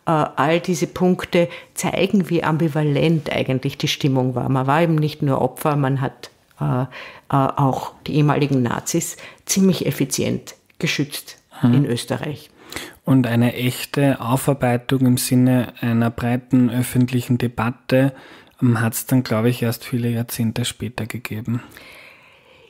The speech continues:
Speaker 1: Ja, wobei ich tue mir immer ein bisschen schwer mit diesen, ähm, Zeiteinteilungen, denn es hat auch unmittelbar nach
Speaker 2: Mhm.
Speaker 1: fünfundvierzig Menschen gegeben, die das
Speaker 2: Mhm.
Speaker 1: aufklären wollten und die sind auch Österreicher und Österreicherinnen
Speaker 2: Ja.
Speaker 1: gewesen und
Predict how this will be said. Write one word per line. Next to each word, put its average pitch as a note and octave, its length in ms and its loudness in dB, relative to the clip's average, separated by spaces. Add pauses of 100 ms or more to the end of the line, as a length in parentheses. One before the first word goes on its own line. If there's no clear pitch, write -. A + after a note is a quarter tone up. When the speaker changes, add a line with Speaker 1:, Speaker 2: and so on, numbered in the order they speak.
(120)
Speaker 1:
Ja, A#3+ 380 2
wobei C4 260 2
ich - 300 -6
tue E4 140 2
mir F4+ 240 2
immer E4 160 2
ein D#4 100 2
bisschen C#4 360 -2
schwer G3+ 540 0
mit C4+ 320 2
diesen, A#3+ 380 0 (380)
ähm, F#3+ 380 -2 (680)
Zeiteinteilungen, G3+ 2250 0
denn G#3 180 0
es - 220 -4
hat A#3+ 160 0 (320)
auch A#3+ 180 0
unmittelbar C#4 560 2
nach B3 220 -2
Speaker 2:
Mhm. - 60 -14
Speaker 1:
fünfundvierzig A3+ 800 2
Menschen A#3 360 0
gegeben, A3 600 -4
die A#3+ 80 2
das G#3 160 0
Speaker 2:
Mhm. - 60 2
Speaker 1:
aufklären E3 560 -2
wollten F#3+ 360 -2
und A3 180 2
die C#4 80 4
sind C#4+ 300 0
auch - 280 -2
Österreicher F#3+ 600 0
und F3+ 120 -8
Österreicherinnen E3+ 840 2
Speaker 2:
Ja. G#3 140 0
Speaker 1:
gewesen B3+ 420 0
und A#3+ 160 2